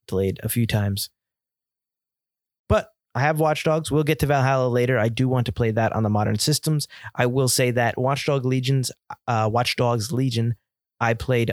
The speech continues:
on Xbox One X. Uh, unlike Dave, I did not win my Series X from Taco Bell, and all attempts to get a Series X,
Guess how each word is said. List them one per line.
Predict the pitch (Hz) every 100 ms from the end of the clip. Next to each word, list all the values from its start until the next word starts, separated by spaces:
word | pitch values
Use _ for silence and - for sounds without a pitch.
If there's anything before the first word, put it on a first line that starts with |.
| -
on | 120 110 107 104 -
Xbox | 117 - 123 117 - - - _ -
One | 113 113 107 -
X. | 143 185 - - - _ _ - _ -
Uh, | 104 104 71
unlike | 120 117 110 104
Dave, | 120 120 110
I |
did | 107 107
not | 143 180 131
win | 139
my | 127 120
Series | - 127 117
X | 113 -
from | 117
Taco | 117 117
Bell, | 113 110 104
and | 90
all | 123 127
attempts | 117 117 117 - - _ _ _ _
to | - 123
get | 113 117 110 -
a | 117 110 107 107 -
Series | - 131 117 110
X, | 117 107 - -